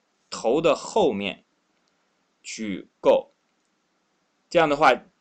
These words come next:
为的是什么呢？把你的这个肩膀上的这个肌群啊，紧张之后再放松，紧张之后再放松。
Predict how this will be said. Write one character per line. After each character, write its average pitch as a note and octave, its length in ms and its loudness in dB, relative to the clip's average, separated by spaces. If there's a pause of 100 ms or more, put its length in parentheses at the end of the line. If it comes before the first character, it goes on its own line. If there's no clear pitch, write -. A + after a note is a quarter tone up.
(240)
为 F3 180 2
的 C#3+ 100 2
是 C#3+ 140 -4
什 G#2 160 -4
么 G#2 80 -6
呢？ G#2+ 140 -6
把 A#2 220 2
你 B2+ 140 -2
的 G#2+ 160 -2
这 A#2+ 140 -6
个 G#2 180 -2 (1400)
肩 F#3+ 220 6
膀 A2+ 160 4
上 C#3 180 -2
的 A#2+ 80 -2
这 A#2+ 140 -6
个 A2+ 80 -2
肌 B2+ 240 -12
群 F#2 280 -10
啊， F#2+ 240 -4 (480)
紧 A#2 200 -4
张 C#3+ 220 4
之 D3+ 80 -6
后 D3 160 2
再 B2 160 0
放 A#2 260 -4
松， A#2+ 300 -12 (100)
紧 F#2+ 200 -10
张 A#2 200 -2
之 C3 80 -6
后 B2+ 160 -2
再 G2+ 160 -4
放 F#2+ 260 -8
松。 G#2 260 -14